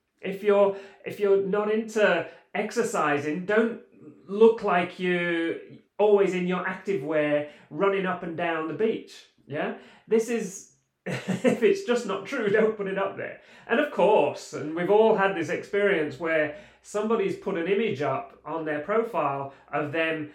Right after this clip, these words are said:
ten years ago when, and, and twenty kilos lighter or whatever it is, yeah? So,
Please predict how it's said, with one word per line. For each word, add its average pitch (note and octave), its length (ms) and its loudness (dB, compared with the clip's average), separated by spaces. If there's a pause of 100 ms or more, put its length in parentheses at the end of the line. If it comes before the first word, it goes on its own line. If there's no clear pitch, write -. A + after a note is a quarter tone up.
(140)
ten G3 240 -2
years A3 260 2
ago C#3 340 -2
when, D#3+ 540 -8
and, E3 280 -8
and D#3+ 400 -10
twenty F#3+ 320 -8
kilos F3 380 -2
lighter F3+ 500 -4 (120)
or C3+ 140 -6
whatever C3+ 500 -6 (100)
it C3 120 -10
is, - 300 -14
yeah? C#3 280 -8 (440)
So, E3+ 720 2